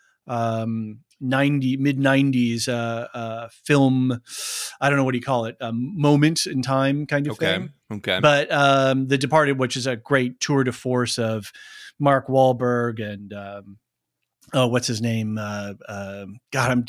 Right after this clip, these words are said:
Speaker 1: I can, I can see it, Martin Sheen and, uh, um, oh, what's his name?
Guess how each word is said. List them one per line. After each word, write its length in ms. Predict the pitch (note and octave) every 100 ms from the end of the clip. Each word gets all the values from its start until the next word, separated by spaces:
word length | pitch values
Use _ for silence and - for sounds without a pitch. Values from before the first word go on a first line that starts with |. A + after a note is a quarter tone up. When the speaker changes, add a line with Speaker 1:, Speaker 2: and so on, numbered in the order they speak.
| D3
Speaker 1:
I 80 | B2+
can, 160 | D#3+
I 60 | D#3+
can 100 | D3
see 120 | -
it, 100 | D3+
Martin 280 | C#3 D3+ C#3
Sheen 640 | - E3 D#3+ D3+ D3 D3 C3+
and, 340 | A2 G2+ G2+
uh, 380 | A2 G2+ G2+ G2 _ _ - _ _
um, 600 | A#2+ A2 G#2+ G#2+ A2 A2+ - _ -
oh, 280 | G#2+ G#2 -
what's 180 | A#2+ -
his 180 | A2
name? 440 | A2 A2 G#2+ G#2